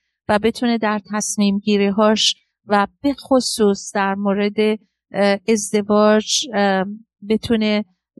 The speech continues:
تعقل بیشتری داشته باشه. خوشبختانه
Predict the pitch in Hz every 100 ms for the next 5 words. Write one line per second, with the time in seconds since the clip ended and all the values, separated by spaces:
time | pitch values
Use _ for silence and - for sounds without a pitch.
0 | - 214 214 - - 247 247 233 - 240
1 | 233 226 226 220 - 220 220 214 - 226
2 | 220 220 _ _ _ 233 - 226 226 226